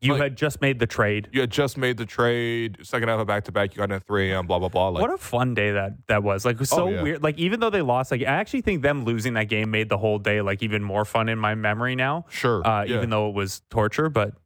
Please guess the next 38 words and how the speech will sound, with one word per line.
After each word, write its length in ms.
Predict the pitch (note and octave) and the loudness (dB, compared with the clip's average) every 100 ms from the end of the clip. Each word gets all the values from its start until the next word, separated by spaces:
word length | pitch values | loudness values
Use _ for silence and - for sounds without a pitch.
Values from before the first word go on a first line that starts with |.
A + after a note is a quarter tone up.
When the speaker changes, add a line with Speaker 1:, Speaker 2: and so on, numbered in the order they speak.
| _ | _
Speaker 2:
Right. 340 | A#2+ G#2+ E2+ D#2 - - - - _ - | 2 2 2 -4 -10 -16 -20 -20 _ 0
Speaker 1:
uh, 40 | |
Speaker 2:
Um, 500 | A2 G2 F#2 F2 E2 - _ _ _ _ _ _ _ _ _ | 2 2 0 -2 -8 -16 _ _ _ _ _ _ _ _ _
at 140 | C3+ D3 | 2 2
least 220 | A#3+ - | -2 -4
the 60 | - | 0
Pistons 340 | D3+ D3+ B2 | 0 0 -2
played, 340 | - A#2 A2+ | 0 0 2
like, 280 | G2+ F2 - _ - | 0 -4 -8 _ 0
a 120 | A#2 | 0
really 400 | F#2+ G#2+ A2+ G#2+ | 2 0 0 -2
good 220 | G2 F#2+ | -2 -4
game, 340 | F#2+ F#2 G#2 G#2+ | -4 -2 -2 -4
and 120 | F2+ | -4
they 60 | |
beat 180 | F2 F#2 | -6 -2
the 60 | F#2 | 0
Raptors 280 | E2+ E2 - | 0 -2 -4
by 80 | |
one 200 | F2 E2 | -2 -2
possession. 460 | F2 E2 D#2+ E2+ D3+ | -6 -6 -6 -2 0
Like, 180 | G#2+ E2+ _ _ _ | -2 -2 _ _ _
Raptors 280 | B2 G3 B2+ | 2 2 0
never 300 | G2 G2+ A2+ | 0 2 2
led 300 | G2+ F#2+ G2+ - | 0 -2 -6 -4
last 240 | F#2 F#2 | -2 0
night 140 | F#2 F2 | 0 0
at 100 | E2 | -2
all. 320 | E2 F2+ _ _ _ | -4 -8 _ _ _
Never, 240 | A2 G#2+ | 0 0
never 240 | A#2 A#2 A2+ | 0 0 0
had 140 | G#2+ | 0
that 100 | G2+ | 0
urgency. 580 | F2+ F2+ F#2 - F2+ F#2 _ _ _ _ - | -2 -2 -8 -6 -6 -6 _ _ _ _ -4
And, 520 | G#2 A2+ A#2 A#2 G#2 - - _ - | 0 2 0 -4 -8 -14 -20 _ -6
yeah, 200 | C3 C#3 | -2 0
I 100 | F#2+ | 0
mean, 460 | A2 A2+ G#2 G#2+ | -2 -4 -4 -10